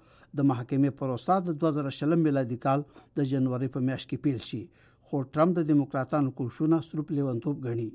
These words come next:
که دیموکراتان غواړي چې د ښاغلي ټرمپ په برطرفه کولو بریالي شي، نو د سنا د مجلس د سل غړو، د سلو غړو نه باید اووه شپېته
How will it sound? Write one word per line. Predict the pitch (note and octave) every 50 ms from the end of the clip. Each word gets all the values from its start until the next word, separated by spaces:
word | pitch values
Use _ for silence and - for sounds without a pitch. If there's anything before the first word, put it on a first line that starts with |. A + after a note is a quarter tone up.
| - _ _ _ - - _ _ -
که | D#3 C#3
دیموکراتان | C3+ C3+ C3+ B2+ B2+ C#3+ C3+ B2+ - - D3 C3+ A#2+ A2+
غواړي | B2+ D3+ F3 F3+ F#3 F3+ -
چې | A3 G3 F3+
د | F#3 F3
ښاغلي | - F3+ D#3+ C#3+ D3 C#3+ C3+ B2+ -
ټرمپ | - F3 F#3 F3
په | F#3 D3+
برطرفه | D#3 C#3+ - - C3+ B2+ - C#3+ B2+
کولو | - C#3 D3 D3 C#3+ B2+
بریالي | C3 B2 B2 B2 D3 D#3+ -
شي، | - G3 F#3+ F#3+ - - - - - _ _ - D3+
نو | D3 C#3+ A#2+
د | C3 B2
سنا | - D#3 C#3+ E3 E3+ D#3
د | C#3+ C#3+ C#3+
مجلس | C#3+ C3+ B2+ D3 D3+ C#3+
د | D3 C#3+ -
سل | - F3 E3 D3+
غړو، | D#3+ D#3 D#3 - - - E3 C#3+
د | C#3+ C3+ -
سلو | - G3 G3+ F#3 E3 D3+
غړو | E3 D#3+ D#3 D3
نه | C#3 C3 B2
باید | C#3+ D3 D3+ D3 D3+
اووه | C#3 D#3 F3+ -
شپېته | - - D3 B2+ - C#3+